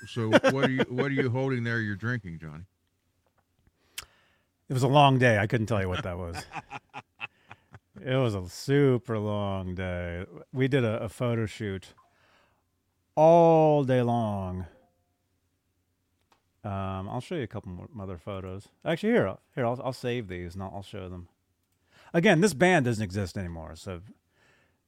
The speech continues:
Speaker 2: um, here, here's, here's another photo from that photo shoot. Right here. You guys have never seen a lot of this stuff.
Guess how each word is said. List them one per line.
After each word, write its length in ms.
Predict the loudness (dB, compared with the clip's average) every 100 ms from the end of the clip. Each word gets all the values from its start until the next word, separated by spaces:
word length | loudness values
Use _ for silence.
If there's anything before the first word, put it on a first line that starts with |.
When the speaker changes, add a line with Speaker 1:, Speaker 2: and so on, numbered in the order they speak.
| _ _ _ _ -10
Speaker 2:
um, 500 | -6 -6 -8 -12 -16 _ _ _ _ _ _ _ _ _ _ _ _ _
here, 260 | -10 -8 -8
here's, 260 | -8 -8 -12 _
here's 220 | -10 -8
another 180 | -6 -8
photo 340 | -6 -6 -6 -8
from 140 | -10
that 160 | -14 -14
photo 300 | -14 -12 -12
shoot. 340 | -8 -8 -10 _ _ _ _ _ _ _ _ _ _ _ _ _ _ _ -18
Right 260 | -16 -14 -14
here. 380 | -12 -12 -14 -18 _ _ _ _ _ _ _ -2
You 120 | 4
guys 220 | 8 8
have 80 | 6
never 180 | 2 2
seen 460 | 2 0 0 -2 -8 _ _ _ _ _ -4
a 40 |
lot 180 | -2 -2
of 40 |
this 140 | -6 -12
stuff. 400 | -14 -16 -18